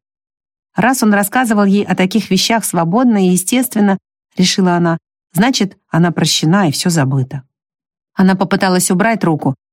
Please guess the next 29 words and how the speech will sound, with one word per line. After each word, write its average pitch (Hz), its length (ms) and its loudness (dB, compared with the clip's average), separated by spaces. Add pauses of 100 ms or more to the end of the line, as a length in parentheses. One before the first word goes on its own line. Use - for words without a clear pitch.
(140)
но 247 180 2
он 254 160 2
словно 262 320 0
прочёл 269 360 0
её 226 240 2
мысли, 233 340 0
вызвавшие 151 560 0
эту 165 220 -2
почти 170 280 -2
бессознательную 170 760 0
реакцию, 156 520 -2 (360)
и 170 80 0
крепче 226 400 0
сжал 175 280 0
её 170 260 0
ладонь. 135 480 0 (380)
А 160 120 -2
потом, 196 400 0 (320)
со - 180 -2
зрелой 202 360 2
серьёзностью, 175 680 0
которой 196 360 0
она 180 220 0
раньше 175 320 0
в 160 60 -2
нём 170 180 4
не 156 60 2
замечала, 165 480 0
проговорил: 180 640 0